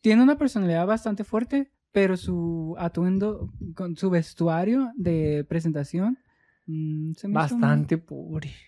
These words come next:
Speaker 1: Sí.
Speaker 2: Sí, como que lo había ido a comprar esa misma
Speaker 1: No,
Speaker 2: mañana.
Speaker 1: yo digo que como que los productores vieron con qué llegó y han dicho, "Vete a secreta", porque si no te vas a ir a los más menos.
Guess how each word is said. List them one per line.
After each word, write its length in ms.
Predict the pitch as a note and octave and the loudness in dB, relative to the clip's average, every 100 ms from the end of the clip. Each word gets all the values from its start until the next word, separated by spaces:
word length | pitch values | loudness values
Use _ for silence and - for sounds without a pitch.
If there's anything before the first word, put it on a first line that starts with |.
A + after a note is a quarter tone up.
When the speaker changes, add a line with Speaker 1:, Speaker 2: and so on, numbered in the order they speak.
| _ _ _ | _ _ _
Speaker 1:
Sí. 140 | - C#3+ | -12 -6
Speaker 2:
Sí, 40 | |
como 180 | D3 F3 | 0 0
que 80 | F3 | 2
lo 80 | D3+ | 2
había 120 | D#3+ | 2
ido 100 | E3 | 2
a 40 | F#3+ | 2
comprar 320 | D#3 D3 E3 | 0 -2 -2
esa 160 | E3+ F3 | 0 0
misma 220 | E3 E3+ | 2 6
Speaker 1:
No, 80 | G3+ | 6
Speaker 2:
mañana. 200 | A#3+ C4 | 8 6
Speaker 1:
yo 120 | A#3+ | 6
digo 220 | B3+ D4+ | 4 2
que 100 | C#4+ | 0
como 220 | G#3+ F#3+ | -2 -2
que 80 | F3+ | 0
los 140 | F3+ F3 | -2 -2
productores 400 | E3+ F3+ G3 G#3+ | -2 0 -2 0
vieron 180 | A3 A3+ | 0 0
con 160 | F#3+ | -2
qué 140 | E3+ F3 | -2 -2
llegó 280 | G3 G#3 | -2 -2
y 120 | G#3 F#3 | 0 2
han 100 | F3+ | 4
dicho, 300 | F#3 G3 F#3+ | 4 4 4
"Vete 180 | F#3 | 4
a 60 | G3+ | 2
secreta", 560 | - E3+ D#3 D#3 D#3+ E3+ | 2 0 0 2 0 0
porque 240 | E3+ D#3+ | 2 2
si 140 | D#3+ E3 | 2 4
no 160 | G#3 | 2
te 80 | A3+ | 2
vas 200 | F#3 F3 | 2 2
a 40 | F#3 | 0
ir 80 | |
a 40 | F3+ | 0
los 180 | D#3+ D3 | 0 0
más 180 | D#3+ | -2
menos. 340 | D#3 D3 D3+ | -2 -4 -6